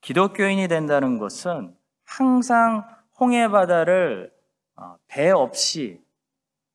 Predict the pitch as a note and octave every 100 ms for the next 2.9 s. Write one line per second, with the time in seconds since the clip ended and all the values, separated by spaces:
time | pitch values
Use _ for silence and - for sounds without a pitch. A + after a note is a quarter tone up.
0 | _ - C#4 C4+ A3 F#3+ F#3 F3 E3 D#3
1 | D#3 E3 C#3 - B2+ D3+ F#3+ F3+ E3+ D#3
2 | D3+ C#3+ C#3 A#2 - C3+ C3 G#2+